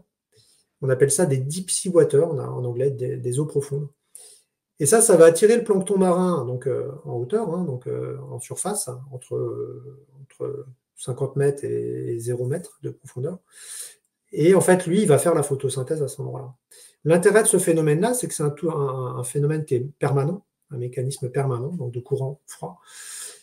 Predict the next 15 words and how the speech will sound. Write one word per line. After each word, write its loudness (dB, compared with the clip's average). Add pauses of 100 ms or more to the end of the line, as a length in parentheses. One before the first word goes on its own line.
(380)
Et, 10
euh, 10
bah, 6
on 6
va 6
avoir 6
beaucoup 2
plus -6
de 2
minéraux 6
qui -8
vont -2
être, -6
euh, -4
biodisponibles. -2